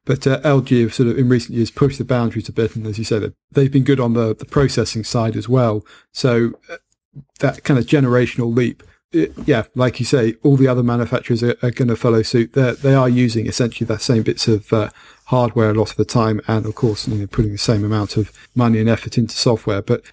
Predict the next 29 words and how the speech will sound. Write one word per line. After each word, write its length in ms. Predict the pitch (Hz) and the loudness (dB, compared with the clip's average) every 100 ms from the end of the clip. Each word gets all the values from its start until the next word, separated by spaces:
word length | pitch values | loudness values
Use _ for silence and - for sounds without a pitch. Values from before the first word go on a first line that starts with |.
| _ - | _ 0
yes, 220 | 147 139 | 0 4
I 40 | |
think 140 | 165 135 | 2 2
we 80 | 117 | 2
can 100 | 127 | 2
probably 280 | 139 135 | 2 2
say 200 | 117 135 120 | 0 0 0
that 200 | - - | -2 0
L 200 | 135 123 | 2 2
G 240 | - 127 | 2 0
are 40 | 120 | 2
probably 320 | 135 131 120 | 0 0 0
the 120 | 117 | -2
current, 520 | - 135 117 117 - | -2 0 0 -2 -4
uh, 180 | 123 110 | -4 -4
smartphone 600 | - - 127 - 123 113 - | -4 0 0 0 -2 -2 0
imaging 380 | 127 113 117 110 | -2 0 -2 0
champs, 480 | 143 117 117 - - - - _ _ | 0 0 -2 -8 -12 -18 -20 _ _
albeit 420 | 143 123 127 117 | 2 4 2 2
very 180 | 120 117 | 2 2
closely 460 | - 135 117 - 110 | 2 0 0 -2 -2
followed 360 | 123 110 107 | 2 2 2
by 160 | 113 107 | 2 0
the 120 | 107 | 2
likes 360 | 113 107 - 120 | 2 0 -2 -2
of, 320 | 107 - - | -2 -4 -4
uh, 200 | 101 104 _ - | -4 -4 _ -4
Apple 540 | 127 - 113 107 104 | -2 0 0 2 0
and 200 | 104 101 | -4 -6